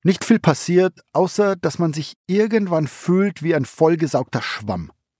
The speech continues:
Die Lebensqualität sinkt gegen Null.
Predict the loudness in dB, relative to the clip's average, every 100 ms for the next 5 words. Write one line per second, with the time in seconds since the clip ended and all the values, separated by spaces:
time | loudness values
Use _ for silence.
0 | _ _ _ _ 0 4 4 2 2 2
1 | 2 2 0 0 -2 -4 -2 -4 _ _
2 | -4 0 0 0 -4 -8